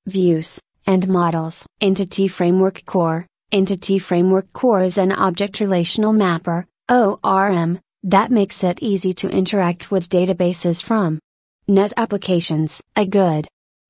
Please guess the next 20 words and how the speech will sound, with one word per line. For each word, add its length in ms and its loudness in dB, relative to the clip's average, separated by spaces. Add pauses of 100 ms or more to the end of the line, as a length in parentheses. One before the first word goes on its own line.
net 260 2
training 440 2
course 420 -2
will 80 0
teach 380 -4
you 120 0
how 220 -2
to 160 0
use 260 4
Entity 300 2
Framework 560 0
Core 260 -2
to 140 -6
develop 420 0
data-driven 720 0
web 200 2
applications. 840 -2 (160)
Other 320 0 (480)
net 280 2
technologies. 840 -2